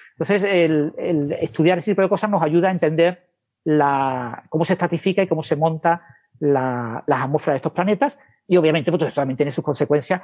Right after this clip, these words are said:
El flujo poligonal no se observa claramente, que yo sepa, en, en nuestros océanos y en nuestra atmósfera, pero en laboratorio sí se observa y, y, y en sistemas de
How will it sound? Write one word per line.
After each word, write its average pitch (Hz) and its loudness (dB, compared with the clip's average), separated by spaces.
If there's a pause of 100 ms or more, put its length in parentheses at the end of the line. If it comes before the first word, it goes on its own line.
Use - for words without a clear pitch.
(120)
El 143 -2
flujo 202 0
poligonal 202 2
no 190 0
se - -4
observa 180 -2
claramente, 165 2
que 147 2
yo 160 4
sepa, 160 -2 (280)
en, 139 -4 (580)
en 151 -2
nuestros 143 0
océanos 160 0
y 151 2
en 143 -2
nuestra 139 -6
atmósfera, 214 0 (460)
pero 143 4
en 139 0
laboratorio 139 0
sí 180 0
se 147 -4
observa 165 0
y, 127 0 (380)
y, 123 -2
y 156 4
en 151 2
sistemas 139 -2
de 127 2